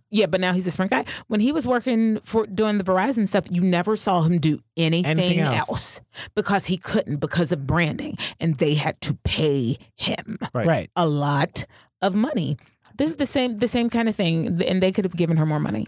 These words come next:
Speaker 3: Uh, yeah, that, the principle of, like, that, that has the morals and the principles, like, okay,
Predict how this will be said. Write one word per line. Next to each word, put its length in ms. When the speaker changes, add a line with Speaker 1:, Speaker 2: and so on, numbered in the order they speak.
Speaker 3:
Uh, 60
yeah, 340
that, 380
the 100
principle 640
of, 320
like, 240
that, 360
that 340
has 260
the 80
morals 400
and 100
the 60
principles, 460
like, 260
okay, 460